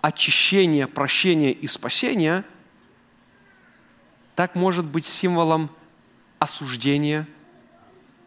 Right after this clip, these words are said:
и наказания. Сегодня уже многие из вас получили,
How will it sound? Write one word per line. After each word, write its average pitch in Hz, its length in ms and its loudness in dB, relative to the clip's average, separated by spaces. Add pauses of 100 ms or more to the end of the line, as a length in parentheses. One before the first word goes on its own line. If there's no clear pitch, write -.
(120)
и 143 80 0
наказания. 131 600 -2 (2750)
Сегодня 170 380 0
уже 156 140 0
многие 156 340 2
из 131 100 0
вас 180 220 2
получили, 135 680 0